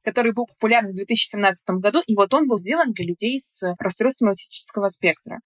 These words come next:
Мы провели небольшое исследование людей, у которых есть дети с аутизмом, и они рассказали, как и что они используют в качестве вот этой саморегуляции. И многие используют элементы одежды.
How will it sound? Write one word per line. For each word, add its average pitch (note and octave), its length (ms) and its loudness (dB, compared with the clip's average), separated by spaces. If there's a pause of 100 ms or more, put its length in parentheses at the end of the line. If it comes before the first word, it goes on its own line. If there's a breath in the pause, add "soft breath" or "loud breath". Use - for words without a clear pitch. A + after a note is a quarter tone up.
(140)
Мы G#3 160 4
провели G#3+ 400 0
небольшое G3 440 0
исследование C4 680 0
людей, F3+ 600 -4
у F#3+ 80 -10
которых F3+ 400 0
есть F3+ 300 -4
дети E3 520 -6
с - 140 -8
аутизмом, A#3+ 680 -2
и G3 80 -2
они G3 180 0
рассказали, F#3 540 0
как G3 160 -2
и F3 100 -6
что - 160 0
они G3+ 180 -2
используют G3 420 0
в - 40 -20
качестве F3+ 520 -2
вот E3 100 -12
этой F3+ 160 -2
саморегуляции. F#3 920 0
И A3+ 60 -4
многие F3+ 500 2
используют C4+ 540 -2
элементы F#3 440 2
одежды. E3+ 520 -4